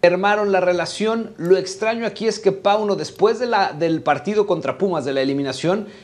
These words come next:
él asegura que se va a quedar. Comienza la planeación, comienza las altas, las bajas y todos estos movimientos que, que se han estado, en los que se han estado trabajando, y a una semana de que el equipo regrese, dice, "Señores, me voy". Entonces,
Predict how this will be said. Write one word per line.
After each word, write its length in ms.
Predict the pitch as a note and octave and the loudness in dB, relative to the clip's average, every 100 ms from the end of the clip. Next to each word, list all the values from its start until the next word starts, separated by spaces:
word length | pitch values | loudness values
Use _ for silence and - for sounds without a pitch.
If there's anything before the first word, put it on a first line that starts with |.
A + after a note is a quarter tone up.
| - | -2
él 120 | - | 0
asegura 460 | - - E3 D4+ A3 | 2 2 2 4 2
que 80 | E3 | 2
se 100 | D3 | 0
va 100 | C#3 | 0
a 60 | |
quedar. 380 | C3+ A#2 F2+ F2+ - - _ _ | 0 -2 -2 -6 -16 -20 _ _
Comienza 520 | - D#3+ F#3 C4 C#4+ C#4+ | 0 2 4 2 2 2
la 160 | A#3+ | 2
planeación, 680 | G3+ F#3 E3 - D3 B2 A#2+ - - _ _ | -2 -6 -6 -6 -4 -4 -8 -18 -20 _ _
comienza 640 | E3 D#3+ F#3 B3 B3+ B3 | 2 4 2 0 -2 0
las 240 | G#3+ D3 - | 0 0 2
altas, 360 | G3+ G#3 F#3+ | 2 0 -4
las 200 | F3 D3+ | -6 -6
bajas 320 | C#3+ F#3 F#3 E3 | -4 -4 -4 -8
y 60 | |
todos 240 | C#3 F#3+ F#3+ | -2 -2 -2
estos 240 | F#3+ F3+ | -4 -4
movimientos 680 | F3+ E3 E3+ F3+ F3 F3 - | -4 -2 -2 -2 -2 -4 -2
que, 240 | D3+ C3 | -2 -2
que 120 | D3 | -2
se 100 | D#3 | -2
han 80 | E3+ | -2
estado, 240 | E3 E3+ | 0 0
en 80 | D3+ | 0
los 140 | D3+ - | -2 0
que 60 | |
se 80 | F#3 | 0
han 80 | F3+ | 2
estado 200 | F3 E3+ | 2 0
trabajando, 720 | E3 D#3 - G3 E3 D#3+ - - - _ | -2 -2 -2 -2 -2 -4 -6 -16 -20 _
y 160 | F#3+ G3+ | 2 4
a 80 | |
una 260 | G3 C4 C#4 | 4 2 -2
semana 420 | G3+ G3+ A3 G#3 | -2 0 0 2
de 120 | F3+ D3 | 0 0
que 60 | |
el 80 | D#3 | -4
equipo 320 | D3+ G3 D#3+ | -6 -6 -4
regrese, 400 | C#3+ D3+ G3 F#3+ | -4 0 -2 -2
dice, 240 | D3+ E3 D#3 | -4 -4 -6
"Señores, 560 | C#3 D#3+ E3+ E3 - - _ _ | -4 -2 -2 -4 -12 -20 _ _
me 260 | A2 A#2+ A#2 | -2 2 2
voy". 280 | F2 E2+ - _ _ _ _ | 0 -8 -16 _ _ _ _
Entonces, 840 | B2 C#3+ C3+ G3+ G3+ G3+ F3+ - | -2 0 4 2 4 2 0 -4